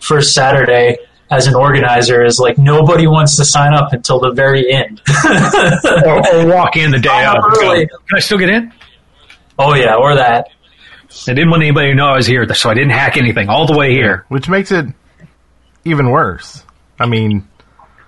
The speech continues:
Speaker 3: if you don't have anybody showing up and you don't think there's going to be one, you might end up canceling it because you're like, "Well, if we're not gonna get ten people, then what's the point?" And then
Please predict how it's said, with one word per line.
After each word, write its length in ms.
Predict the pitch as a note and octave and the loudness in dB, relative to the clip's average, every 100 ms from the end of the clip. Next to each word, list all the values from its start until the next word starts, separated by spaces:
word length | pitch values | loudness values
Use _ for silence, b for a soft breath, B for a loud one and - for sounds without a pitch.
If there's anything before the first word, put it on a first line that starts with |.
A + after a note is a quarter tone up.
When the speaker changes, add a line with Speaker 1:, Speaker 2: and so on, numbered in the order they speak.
| b b _ _ - | b b _ _ -8
Speaker 3:
if 140 | C3 | -4
you 80 | D3 | -2
don't 140 | D#3+ D#3+ | 0 0
have 120 | E3 | -2
anybody 280 | D#3 C#3+ C#3 | -2 -2 -4
showing 260 | - C#3+ C#3 | -2 -2 0
up 180 | A#2+ | -2
and 80 | B2 | -4
you 80 | A#2+ | -4
don't 200 | C3+ G#2+ | -4 -4
think 200 | C3+ A2+ | -6 -6
there's 300 | A#2+ A2 G#2 | -4 -4 -4
going 260 | A#2 A#2+ G#2+ | -4 -4 -4
to 80 | G2+ | -4
be 200 | A#2+ C#3 | -2 -2
one, 420 | B2+ A#2 A2+ A2+ | 0 0 0 -2
you 160 | A2+ A2 | -2 -2
might 280 | A2+ A2+ A2 | -2 -2 -2
end 120 | A#2 | -2
up 160 | A2+ | -4
canceling 560 | - D3 E3 D#3 D#3+ D#3 | -4 -4 -4 -2 -2 0
it 180 | D#3 D3+ | -2 -2
because 180 | A#2 A#2+ | -4 -4
you're 80 | B2 | -2
like, 120 | A#2 | -2
"Well, 140 | B2 B2+ | -2 -2
if 60 | |
we're 80 | B2+ | -2
not 140 | C3+ C3 | -2 -2
gonna 160 | B2+ | -4
get 160 | B2 - | -6 -6
ten 200 | B2+ A2 | -4 -4
people, 500 | C3+ F3+ G#2+ A#2 C3 _ b b b b b b b b _ | -6 -6 -6 -6 -8 _ b b b b b b b b _
then 420 | A2 A2 G#2+ G#2 - _ _ | -4 -2 0 -4 -6 _ _
what's 280 | A#2+ A2+ - | -6 -6 -6
the 100 | A#2 | -10
point?" 500 | G2+ A#2+ A2+ B2 C3 | -6 -4 -4 -4 -6
And 220 | G#2+ G#2 | -6 -4
then 380 | G#2 G#2 G#2 G2+ | -2 -2 -2 -4